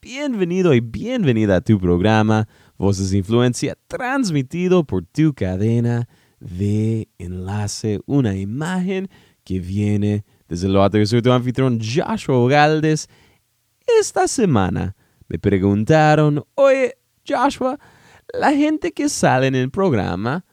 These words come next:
son gente reconocida, influente y, entre comillas, famosa".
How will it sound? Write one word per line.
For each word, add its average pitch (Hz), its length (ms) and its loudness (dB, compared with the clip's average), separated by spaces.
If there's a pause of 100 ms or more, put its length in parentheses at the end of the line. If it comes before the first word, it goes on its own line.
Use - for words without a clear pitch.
(440)
son 110 340 -4
gente 110 480 -2
reconocida, 104 1120 -2 (120)
influente 98 840 -2
y, 190 280 -8
entre 359 360 -12
comillas, 175 840 -6
famosa". 139 880 0